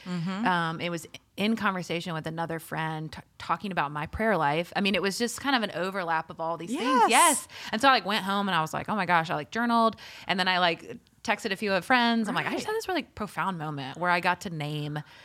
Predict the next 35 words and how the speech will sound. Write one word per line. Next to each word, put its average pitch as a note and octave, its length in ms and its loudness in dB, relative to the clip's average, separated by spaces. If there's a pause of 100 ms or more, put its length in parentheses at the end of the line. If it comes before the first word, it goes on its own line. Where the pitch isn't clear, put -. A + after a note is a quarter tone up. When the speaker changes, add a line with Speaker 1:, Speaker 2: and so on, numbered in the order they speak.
(420)
Speaker 2:
um, D3+ 580 2 (500)
the F3+ 140 2
way F3+ 200 6
that F3+ 140 2
God E3 180 4
answered D#3+ 260 -4
my D#3 120 -4
prayers D#3 300 -4
last F#3+ 200 -2
year G3 100 -2
was E3+ 140 -4
not D3+ 240 -4
what D#3 140 -4
I D#3 360 -2
would D#3+ 180 -4
have D#3 100 -4
thought F#3 460 2
or E3 100 0
wanted, D#3 300 -2
but E3+ 100 -2
it D3+ 80 -4
was D#3 100 -8
actually D#3+ 300 -6
better." A3+ 480 -2
And G3+ 180 0
so A#3+ 100 4
it G#3 60 4
was G#3+ 100 2
just C#4 200 0
really A#3+ 280 2
cool G3 320 0
to, F#3 140 -4
like, C#3+ 340 -4 (320)
name D3+ 380 -2
that D4 380 2